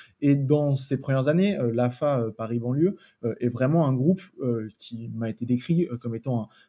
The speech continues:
un, un groupe d'action et un groupe dont, euh, dont le gros du, du travail politique, en fait,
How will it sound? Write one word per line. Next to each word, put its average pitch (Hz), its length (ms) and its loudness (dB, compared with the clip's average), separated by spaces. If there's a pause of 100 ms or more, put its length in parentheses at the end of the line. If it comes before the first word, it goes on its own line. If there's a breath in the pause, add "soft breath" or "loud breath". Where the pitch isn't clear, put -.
un, 123 80 -2
un 123 60 4
groupe 123 200 0
d'action 185 640 4
et 123 100 0
un 113 100 -2
groupe 143 280 2
dont, 139 260 2
euh, 113 40 0 (340 soft breath)
dont 123 80 0
le 120 100 4
gros 127 240 2
du, 120 280 2
du - 180 -20
travail 120 340 2
politique, 123 400 -2
en 127 140 -4
fait, 165 340 2